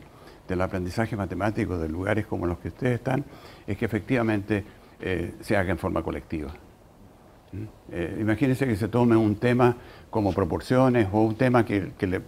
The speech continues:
que le importe a varios <clears throat> y se estudie el tema y se generan los materiales, se requiere, se producen los recursos y esos recursos están disponibles en la web. O sea,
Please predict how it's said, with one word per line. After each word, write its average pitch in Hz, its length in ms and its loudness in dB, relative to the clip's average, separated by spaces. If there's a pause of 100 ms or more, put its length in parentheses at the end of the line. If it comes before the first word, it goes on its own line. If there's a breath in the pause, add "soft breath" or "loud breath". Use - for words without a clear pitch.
(120)
que - 80 -8
le 98 100 -2
importe 110 400 0
a 104 40 4
varios 123 360 4 (320 loud breath)
<clears throat> 180 460 2
y 151 80 0
se 120 120 0
estudie 143 340 4
el 123 120 0
tema 127 400 2 (320 loud breath)
y 98 80 -4
se 101 120 -2
generan 127 420 2
los 120 100 2
materiales, 120 580 0
se 92 80 -6
requiere, 98 500 -4
se - 160 -2
producen 127 460 0
los 127 100 0
recursos 110 540 0 (420 loud breath)
y 123 120 4
esos 131 220 4
recursos 113 420 0
están 104 220 -2
disponibles 98 560 0
en 80 60 -4
la 80 80 -4
web. 80 220 -2 (520 loud breath)
O 101 60 -8
sea, 104 220 -2